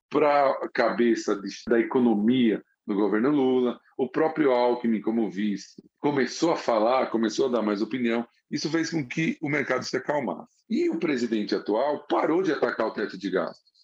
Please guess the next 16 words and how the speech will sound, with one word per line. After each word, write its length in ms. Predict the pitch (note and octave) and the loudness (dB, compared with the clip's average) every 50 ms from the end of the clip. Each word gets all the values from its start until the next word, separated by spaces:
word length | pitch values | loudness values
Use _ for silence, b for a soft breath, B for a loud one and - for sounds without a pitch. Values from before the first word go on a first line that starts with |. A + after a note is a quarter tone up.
| b _ | b _
Se 180 | - - - | -8 -4 -2
nós 220 | C#3 C#3+ D#3+ F3 E3+ | 0 2 0 0 0
percebemos, 720 | - D3+ B2 - - A2+ F2 G#2+ A#2+ C#3 C#3+ B2+ A2 F#2 | -2 -2 -2 0 -2 0 2 2 2 2 2 0 0 0
olharmos 420 | G#2 G2+ G#2 G#2 G2+ G2 F#2 F2 F2 | 0 0 2 0 0 -2 -4 -6 -10
na 80 | F2+ | -8
mídia, 400 | E2+ F#2+ B2 D3 D3 A2 A#2+ A#2 | -6 -4 -2 -2 -2 0 -2 -4
parou 420 | G#2+ - F3+ - F3 - D#3 E3+ E3 | -2 -2 -2 0 0 2 0 0 0
aquela 240 | D3 - C3+ B2+ | 0 0 0 0
ideia 220 | B2 A2+ A2+ A2+ G#2+ | 0 0 0 -2 -2
de 80 | G#2+ | -2
vamos 300 | G#2 A2+ C#3+ D#3 E3 C3+ | -2 -2 -2 -4 -4 -6
romper 260 | C3+ C#3 B2 A2+ B2 A#2+ | -4 -4 -2 -2 -2 -2
o 80 | A2+ | -2
teto 560 | - - A#2 B2 C3 C3+ C3 B2 A2+ - A2+ | -2 -2 -2 0 0 0 -2 -2 -4 -8 -10
pra 160 | - - A#2+ A#2 | -8 -4 -4 -2
um 220 | A#2 A#2 A2+ G2 | -2 -2 -4 -6